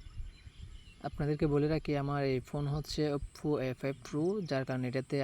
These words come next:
আলাদা একটা ফিচার রয়েছে। আমি সর্বপ্রথম আমার এই আল-, ফিচার যেটা আছে এটা দেখাচ্ছি। যাদের Oppo এ ফাইভ Pro আছে, এই ফোনটা আছে, অবশ্যই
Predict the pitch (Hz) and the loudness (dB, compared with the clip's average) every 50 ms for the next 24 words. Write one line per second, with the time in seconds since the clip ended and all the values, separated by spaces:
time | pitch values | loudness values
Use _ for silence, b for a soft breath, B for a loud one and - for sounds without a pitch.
0 | 127 127 127 127 135 131 131 - - - - 147 139 135 131 131 - - - - | 2 2 2 0 0 -2 -2 -4 -8 -8 -4 -2 0 0 0 -2 -4 -10 -20 -20
1 | - - - - - - - - 170 147 135 - - 147 139 135 139 151 147 - | -20 -20 -20 -20 -20 -20 -8 0 0 2 2 2 0 0 2 2 2 0 0 0
2 | - 143 139 135 135 143 135 - 143 139 139 135 135 - 143 139 131 131 131 131 | 0 0 0 2 0 0 0 0 0 0 0 0 -2 -2 -2 -2 0 0 -2 -4
3 | 127 - - - - 123 120 - 131 131 123 131 - - - 165 143 - 151 139 | -4 -4 -2 -2 -2 -2 0 -4 -4 -4 -4 -8 -10 -6 -4 -4 -4 -2 -2 -4
4 | 139 131 139 131 - 147 143 135 - 170 143 - 135 120 120 117 127 131 - - | -4 -4 -6 -4 -4 -4 -4 -2 -2 -4 -2 -2 -2 -2 -2 -2 -4 -6 -6 -2
5 | - 160 147 147 135 123 135 135 143 135 135 - - - - 151 139 135 123 - | -2 -2 2 2 2 4 2 0 2 0 -2 -2 -4 -4 -2 0 0 0 0 -2
6 | 139 131 - - - 156 151 151 151 - - B B B B B B B B - | -4 -6 -6 -4 -2 0 2 2 0 -2 -8 B B B B B B B B -4
7 | 131 - - - 165 165 202 220 - - - - - - - - 147 127 - - | -4 -4 -2 -2 -2 -2 -2 -4 -8 -14 -20 -20 -20 -16 -4 0 0 0 2 0
8 | 143 143 131 139 135 131 - 165 175 208 220 - - - - - - - 143 139 | -2 0 2 2 0 2 0 0 2 2 2 0 0 -8 -20 -18 -8 -4 -2 -2
9 | 139 - - 156 | -2 -2 0 0